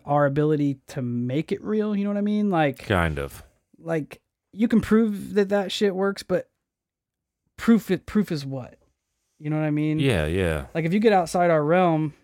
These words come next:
Speaker 1: s-, the quantum physics might not even fucking matter.
Speaker 2: Oh, yeah, right, exactly. Just like the, the confinements of time.
Speaker 1: So, so as to what we understand, a simulation, simulation should not be possible.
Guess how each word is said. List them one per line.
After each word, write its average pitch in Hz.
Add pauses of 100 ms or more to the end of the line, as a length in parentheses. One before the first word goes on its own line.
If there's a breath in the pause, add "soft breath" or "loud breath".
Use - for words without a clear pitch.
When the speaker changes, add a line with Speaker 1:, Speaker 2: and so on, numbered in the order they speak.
(520)
Speaker 1:
s-, -
the 147 (160)
quantum 180
physics 170
might 165
not 165
even 156
fucking 147
matter. 143 (360)
Speaker 2:
Oh, 131
yeah, 101
right, 82
exactly. 85
Just 95
like 90
the, 82
the 76
confinements 82
of 82
time. 78
Speaker 1:
So, 143 (580 soft breath)
so 156
as 180
to 208
what 180
we 165
understand, 151 (580)
a 135
simulation, 147 (160)
simulation 147
should 135
not 123
be 117
possible. -